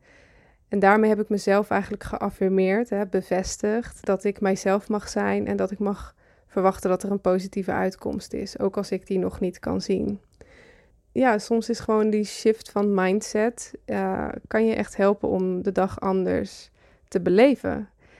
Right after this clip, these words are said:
Door het anders te beleven, ga je dus ook anders handelen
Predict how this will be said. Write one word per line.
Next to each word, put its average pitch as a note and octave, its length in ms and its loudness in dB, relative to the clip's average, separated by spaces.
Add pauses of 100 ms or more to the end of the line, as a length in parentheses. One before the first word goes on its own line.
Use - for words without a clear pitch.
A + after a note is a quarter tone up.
(300)
Door G3+ 260 2
het G3+ 120 2
anders G3+ 300 0
te G3 100 -10
beleven, G3+ 840 4 (220)
ga - 220 -6
je F#3+ 140 0
dus G3 180 -4
ook G3 160 -2
anders F#3+ 280 -4
handelen F#3+ 640 -4